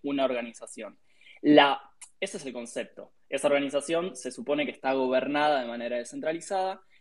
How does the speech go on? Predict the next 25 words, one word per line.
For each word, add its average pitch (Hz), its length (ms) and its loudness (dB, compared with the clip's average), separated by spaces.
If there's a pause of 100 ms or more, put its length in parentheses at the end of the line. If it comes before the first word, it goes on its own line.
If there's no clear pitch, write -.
(120)
y 135 160 -4
hoy 147 120 2
en 151 140 -4
día 175 440 0 (600)
es 160 160 -4
un 165 80 -4
término 151 340 2
muy 151 220 0
amplio 143 280 -2
que 104 220 -14
sospecho - 540 -8
que 120 120 -4
con 110 320 -10
los 113 200 0
años 123 240 6
vamos 117 300 0
a 113 60 0
ver 117 140 0
muchos 135 540 2
sabores, 117 560 -2
colores 113 500 -8
y - 60 -10
formas 131 320 4
de 139 100 6
esto, 170 340 0